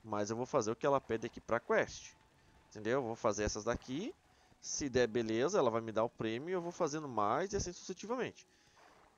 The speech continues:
É pra ganhar isso daqui, é, por, é, cinco no máximo pra você fazer dinheiro. Só que algumas pessoas falaram, "Ah, eu não tô vendo a quest, não tô pegando a, a produção imperial nem nada."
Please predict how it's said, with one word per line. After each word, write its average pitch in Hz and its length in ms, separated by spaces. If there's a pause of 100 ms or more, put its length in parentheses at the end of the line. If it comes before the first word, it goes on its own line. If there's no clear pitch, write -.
(120)
É 196 200
pra 214 200
ganhar 135 600
isso - 180
daqui, 131 560 (520)
é, 107 440 (140)
por, 151 500 (920)
é, 127 260
cinco 196 640 (100)
no 180 160
máximo 165 600
pra - 180
você 123 180
fazer 135 220
dinheiro. 156 320 (320)
Só 165 140
que 180 80
algumas 185 360
pessoas 180 280
falaram, 185 220
"Ah, 170 80
eu 131 60
não 139 100
tô 156 120
vendo 135 200
a 120 40
quest, 135 520
não 135 160
tô 139 120
pegando 113 720 (400)
a, 110 300
a - 20
produção 120 400
imperial 110 460
nem 151 100
nada." 113 340